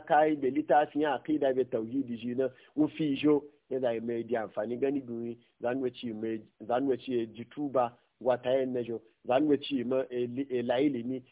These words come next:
wata yan na jo, so ko ga la da la zai ji juna.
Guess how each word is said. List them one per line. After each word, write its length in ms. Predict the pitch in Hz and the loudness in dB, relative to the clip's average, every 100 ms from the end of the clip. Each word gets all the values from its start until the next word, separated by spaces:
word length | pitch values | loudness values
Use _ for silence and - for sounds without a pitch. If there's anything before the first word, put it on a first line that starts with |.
| - | -2
wata 260 | 131 131 147 | 0 2 0
yan 200 | 147 135 | 0 0
na 100 | 127 | -2
jo, 160 | 120 120 _ - | -4 -8 _ -16
so 80 | 110 | -8
ko 160 | 135 | -2
ga 120 | 131 | 0
la 260 | 131 127 117 | 0 0 -2
da 100 | 117 | -4
la 320 | 107 123 131 113 | -4 0 0 -2
zai 200 | 110 104 | -4 -6
ji 140 | 107 | -10
juna. 380 | 101 113 113 110 | -8 -6 -6 -8